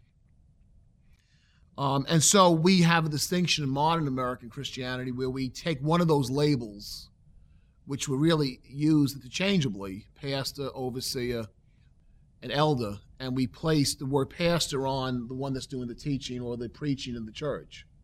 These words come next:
If you go into the early church history, post-biblical, after the Bible, um, there's a book by Christopher Hall called Reading Scriptures with the Church Fathers,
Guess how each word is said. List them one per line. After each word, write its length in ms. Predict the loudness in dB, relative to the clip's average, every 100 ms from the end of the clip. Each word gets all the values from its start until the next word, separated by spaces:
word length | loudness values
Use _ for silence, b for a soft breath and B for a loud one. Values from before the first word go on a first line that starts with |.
| _ -20 b b b b
If 160 | -4
you 60 | 2
go 260 | 6 6
into 160 | 6 2
the 120 | 0
early 360 | 6 6 8 4
church 320 | 4 2 2
history, 360 | -2 -2 -2 -4
post-biblical, 1080 | -2 4 4 4 0 2 4 2 -2 -4
after 260 | -2 -2 -4
the 80 | -6
Bible, 500 | -2 0 -2 -4 -12 b b b b
um, 320 | -12 -6 -4
there's 260 | 0 0 0
a 60 | -4
book 260 | -4 -4
by 300 | -4 -2 -2
Christopher 580 | -4 -2 -2 -2 -8 -6
Hall 540 | 0 4 6 4 0 -10 b b b b
called 520 | -6 2 6 6 6
Reading 280 | 4 6 6
Scriptures 520 | 4 2 -2 0 -2
with 120 | -4 -10
the 60 |
Church 340 | -2 2 0 0
Fathers, 680 | -2 2 2 0 -4 -10